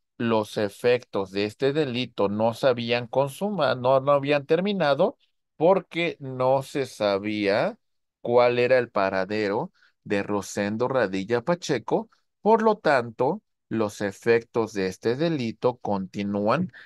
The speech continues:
inclusive en el presente, hasta que no se tenga un cuerpo.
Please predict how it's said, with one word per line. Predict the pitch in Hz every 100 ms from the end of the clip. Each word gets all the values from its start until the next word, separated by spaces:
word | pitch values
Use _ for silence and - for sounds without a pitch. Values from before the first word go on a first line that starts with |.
| _
inclusive | 113 107 98 113 101 - 120 123
en | 110
el | 98 90
presente, | 98 - 98 92 - -
hasta | 110 104 -
que | - 107
no | 107 120 123
se | -
tenga | 107 - 117 120 104 - -
un | 175 285 - _ _ _ _ _ _
cuerpo. | - 113 104 98 _